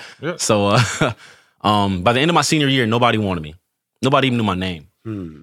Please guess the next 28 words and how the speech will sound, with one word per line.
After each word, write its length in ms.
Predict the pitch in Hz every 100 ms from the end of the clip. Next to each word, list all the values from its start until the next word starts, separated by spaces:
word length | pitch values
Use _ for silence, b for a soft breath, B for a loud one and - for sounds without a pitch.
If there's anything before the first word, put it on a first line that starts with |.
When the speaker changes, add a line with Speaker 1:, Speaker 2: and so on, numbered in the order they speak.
| -
Speaker 2:
And 80 |
I'm 60 | 151
like, 120 | 143
"Man, 100 | 135
I 40 | 165
put 260 | - 156
all 220 | - 165 196
that 200 | 180 147
work 280 | 151 147
in. 160 | 147 151
I 80 | 127
sacrificed. 800 | - 180 175 170 - 165 165 -
I 40 |
said 260 | - - 175
no 160 | 170 170
to 140 | 170
the 60 | 151
movie, 280 | 156 151 147
said 280 | - 185
no 140 | 180 175
to 120 | -
all 160 | 143 160
these, 220 | 165 -
all 140 | 131
the 80 | 147
fun 380 | - - 170 170
that 100 | 151
I 140 | 135